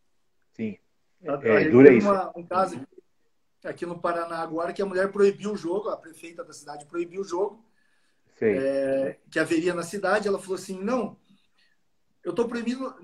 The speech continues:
Speaker 2: isso em entrevista, tá? Eu tô proibindo,
Speaker 1: Sim.
Speaker 2: não é nem por causa da, do futebol em si, que o futebol em si é seguro, vocês fazem teste de três em três dias, não sei o quê, não sei o quê, não sei o quê. Eu tô proibindo é porque as pessoas se aglomeram em casa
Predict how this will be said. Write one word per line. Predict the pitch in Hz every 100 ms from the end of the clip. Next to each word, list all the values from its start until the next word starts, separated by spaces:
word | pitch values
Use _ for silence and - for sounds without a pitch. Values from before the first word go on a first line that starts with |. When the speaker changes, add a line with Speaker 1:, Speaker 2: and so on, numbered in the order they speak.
| -
Speaker 2:
isso | 190 220
em |
entrevista, | 233 330 233 247 - 135
tá? | 156 - - _ _ -
Eu | 156
tô | 233
proibindo, | 240 220 214 277
Speaker 1:
Sim. | 240
Speaker 2:
não | 226
é |
nem | 214 277
por | - 254
causa | 233 240 233
da, | 220 202 202 196 190 185 180 175 165 143 127 _ _ -
do | 175
futebol | 202 - 196 226
em | 226
si, | - 226 220 _ _ _ _ -
que |
o |
futebol | 196 214 220
em | 220
si | 208 220
é | 220
seguro, | 277 269 269 269 -
vocês | 214 202
fazem | 202 196 208
teste | - 196 196
de | -
três | 190 196 196
em | 180
três | 175 190 190
dias, | 220 226
não | 196
sei | 214
o | 208
quê, | 220
não | 214
sei | 202
o | 202
quê, |
não | 226
sei | 226 277
o |
quê. | 262 _ _ _ _ _ _
Eu | 185
tô | 233 277
proibindo | - 202 247 277
é |
porque | - 226 254
as |
pessoas | - 226 - 269 311
se | 262
aglomeram | 247 233 220 233 254 247
em | 226
casa | 214 208 -